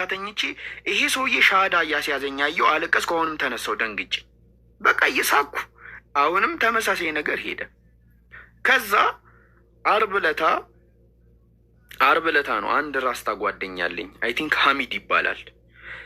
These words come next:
እና ረጅም ራስታ ነው ያለው። «እንዴት ነው ግን መስጊድ የምገባው?» ስለው «እኔ ማንንም አልሰማም፣ ማንንም አላናግርም» አለኝ። ገብቼ ሰላቴን እሰግድና አለ መስጂድ ጋር የሆነች ጥግ ቦታ ተቀምጬ በቃ የሆነ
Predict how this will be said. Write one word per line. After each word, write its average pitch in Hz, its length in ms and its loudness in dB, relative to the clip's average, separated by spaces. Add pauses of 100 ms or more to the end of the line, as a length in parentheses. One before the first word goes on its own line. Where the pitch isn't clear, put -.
(220)
እና 180 140 -2 (100)
ረጅም 247 480 0
ራስታ 190 360 0
ነው 135 160 0
ያለው። 110 260 0 (340)
«እንዴት 240 340 -2
ነው 214 120 -2
ግን 180 160 -2
መስጊድ 170 380 -2
የምገባው?» 139 500 -2
ስለው - 260 0 (280)
«እኔ 196 200 -2
ማንንም 185 520 0
አልሰማም፣ 139 480 -2
ማንንም 165 500 0
አላናግርም» 214 640 0
አለኝ። - 220 -4 (360)
ገብቼ 139 380 0
ሰላቴን 143 480 -2
እሰግድና 180 500 -4
አለ 120 160 0 (480)
መስጂድ - 400 -2
ጋር - 140 2
የሆነች - 360 -2
ጥግ 147 240 -8
ቦታ 131 300 -4
ተቀምጬ 151 520 -2
በቃ 135 240 -2
የሆነ 113 240 0